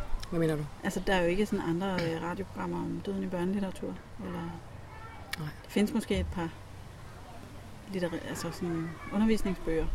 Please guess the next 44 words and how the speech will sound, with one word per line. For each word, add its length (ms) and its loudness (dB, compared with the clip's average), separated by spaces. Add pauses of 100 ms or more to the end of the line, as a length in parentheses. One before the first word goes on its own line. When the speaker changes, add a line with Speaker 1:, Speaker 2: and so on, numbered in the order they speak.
(140)
Speaker 2:
hvor 80 2
det 120 0
bliver 140 4
nævnt. 400 10 (1040)
Men 160 12
ellers 220 12
er 40 12
det 80 12
jo 20 12
ikke 160 12
et 60 12
emne, 240 12
man 240 12
taler 280 12
så 120 12
meget 180 12 (120)
om. 80 6 (320)
Speaker 1:
Nej. 100 12 (1400)
Nej, 120 12
det 80 10
er 40 10
egentlig, 200 8
altså, 180 6
det 100 8
er 40 12
jo 80 10
sådan, 260 4
for 140 2
os, 200 6
der 160 4
sådan, 240 2
øh, 340 4
nørder 260 4
børnelitteraturen 580 2
dag 200 4
ud 60 4
og 80 0
dag 120 2
ind, 160 0
der 80 2
er 40 2
det 100 2
jo 60 0
sådan 320 0